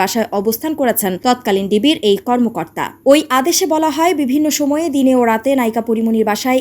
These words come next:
এডিসি গোলাম শাকলায়েন অবস্থান করেছেন বলে প্রমাণ পাওয়া যায় মোবাইলের ফরেনসিক রিপোর্ট দেখে।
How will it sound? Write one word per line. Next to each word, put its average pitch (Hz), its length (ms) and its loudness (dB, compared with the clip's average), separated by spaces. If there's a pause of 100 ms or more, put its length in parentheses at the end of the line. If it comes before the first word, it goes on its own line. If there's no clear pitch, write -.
(100)
এডিসি 226 340 -2
গোলাম 214 320 2
শাকলায়েন 220 380 -4 (180)
অবস্থান 262 460 -2
করেছেন 214 400 0
বলে 247 180 2 (360)
প্রমাণ 294 320 0
পাওয়া 196 260 2
যায় 262 140 4 (100)
মোবাইলের 233 460 2
ফরেনসিক 269 500 -2
রিপোর্ট 226 260 -2 (100)
দেখে। 185 240 -6